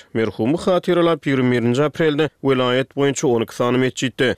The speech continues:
Türkmenmaşydaky howsarsız çağlaryň we maýyplaryň mekdep internatlaryna, üç sany gonomçylygyň sadaka jaýlaryna sadakalar berilýär. Sadaka çäreleriniň çykdyjylary büdjet işgärleriniň we terekeçleriň üstüne ýüklenýär. Munyň üçin döwlet edara karhanalariniň her bir işgäriniň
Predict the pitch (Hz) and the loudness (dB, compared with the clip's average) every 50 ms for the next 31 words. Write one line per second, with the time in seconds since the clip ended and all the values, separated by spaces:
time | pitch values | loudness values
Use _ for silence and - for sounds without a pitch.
0 | _ _ 170 143 - _ - 131 120 117 107 101 98 101 104 110 - - - - | _ _ -6 -6 -4 _ -2 0 0 0 -2 -2 -2 -2 -2 -2 -4 -6 -4 -2
1 | 139 135 120 104 - - - 107 98 95 - 127 127 117 - - 143 135 131 131 | 0 0 0 -2 -4 -4 -2 -2 -2 -2 -2 -4 -4 -4 -2 -2 0 0 0 0
2 | 135 139 135 143 143 143 147 135 _ _ - 131 127 120 113 104 98 _ - 104 | 0 0 2 2 2 2 0 0 _ _ -2 -2 0 0 0 -2 -4 _ -4 -2
3 | 110 131 131 123 113 104 _ - 123 117 123 127 - - 120 127 127 123 _ - | 0 0 2 0 0 -2 _ -4 -2 -2 -2 -2 -2 -2 -2 0 -2 -2 _ -2
4 | 139 127 127 127 127 127 110 _ _ - 175 170 - - 180 175 170 170 143 139 | -2 0 0 0 0 0 -2 _ _ -6 -6 -6 -2 -2 0 0 0 0 0 0
5 | 135 127 123 113 - - 101 98 98 113 139 131 - 131 104 92 95 - 117 110 | 0 0 0 -2 -2 -4 -4 -2 -2 -2 -2 -2 -2 -4 -2 -2 -2 -2 -2 0
6 | 117 127 131 127 131 135 135 139 151 147 - 123 101 101 98 - - 104 110 113 | 0 0 0 2 0 2 2 0 0 0 -2 -2 0 0 -2 -2 0 0 0 0
7 | 117 120 127 117 131 135 131 113 95 - _ _ _ - 131 113 104 127 147 220 | 0 0 0 0 0 0 0 -2 -4 -8 _ _ _ -4 -2 0 0 0 2 0
8 | 220 - 208 196 190 190 185 185 170 185 180 - - - _ - 156 135 143 151 | 0 2 0 2 2 2 2 2 2 0 0 -2 -4 -6 _ -4 -2 0 0 0
9 | 156 165 147 143 139 110 104 131 143 127 - 151 139 - - 151 143 143 147 143 | 0 0 0 -2 -2 0 0 -2 -2 0 -2 -4 -4 0 0 0 2 2 2 2
10 | 147 151 151 151 151 143 - - 127 120 117 - - 110 - - - 113 120 135 | 2 2 2 2 0 0 -2 -2 -2 -2 -2 0 -2 -4 -4 -2 -2 0 2 2
11 | 127 117 - - 117 120 127 127 117 _ - 139 131 131 135 131 110 - _ _ | 0 -2 -2 -4 -2 0 0 0 -2 _ -2 0 2 2 2 2 0 -4 _ _
12 | 117 127 170 190 185 - 190 185 180 156 139 135 131 139 160 160 - 131 117 110 | -2 0 0 0 0 0 2 2 2 2 0 0 0 0 -2 0 -2 -2 0 0
13 | 104 110 160 160 - - 175 165 165 143 160 156 160 160 160 156 156 160 151 110 | 0 0 -2 -4 -2 -2 0 0 0 0 0 0 0 2 2 2 2 2 0 0
14 | 135 135 139 139 143 143 147 135 - - 156 143 143 143 151 151 151 | 0 -2 0 0 0 0 0 -2 0 0 0 2 2 2 2 2 2